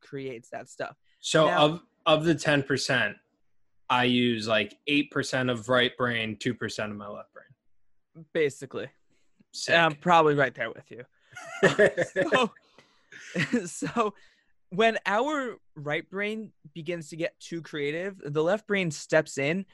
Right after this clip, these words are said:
Speaker 1: and brings logic. So when we start thinking about things like, "Oh, we're not really real. You and I aren't having this conversation right now. I'm not seeing you the way you're seeing me." All of a sudden, the left brain steps in. It's like,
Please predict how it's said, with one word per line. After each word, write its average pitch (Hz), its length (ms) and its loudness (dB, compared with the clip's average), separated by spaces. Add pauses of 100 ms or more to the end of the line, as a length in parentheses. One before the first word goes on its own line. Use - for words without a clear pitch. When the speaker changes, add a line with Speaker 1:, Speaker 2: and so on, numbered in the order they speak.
(320)
Speaker 1:
and 147 420 2 (560)
brings 156 320 -8
logic. 135 640 -4 (540)
So 170 500 -4 (580)
when 180 220 -6
we 196 120 -8
start 185 340 -2
thinking 160 720 0 (460)
about 147 440 -4
things 143 340 -10
like, 135 300 2 (280)
"Oh, 180 120 6
we're 170 140 2
not 185 180 0
really 147 240 4
real. 147 360 0 (220)
You 175 120 2
and 185 80 4
I 175 120 6
aren't 165 120 2
having 151 180 0
this 143 120 -12
conversation 156 540 -8
right 131 140 -10
now. 123 240 -12 (100)
I'm 175 160 -4
not 190 220 -2
seeing 151 520 -12
you 170 260 -4
the 147 60 -6
way 147 140 0
you're 147 180 -2
seeing 147 280 -8
me." 147 120 -6
All 143 160 -4
of 143 40 -6
a - 20 -12
sudden, 143 280 -8
the 143 240 -4
left 196 240 -2
brain 156 260 -6
steps 143 300 -8
in. 143 80 -8
It's 139 80 -10
like, 131 160 -8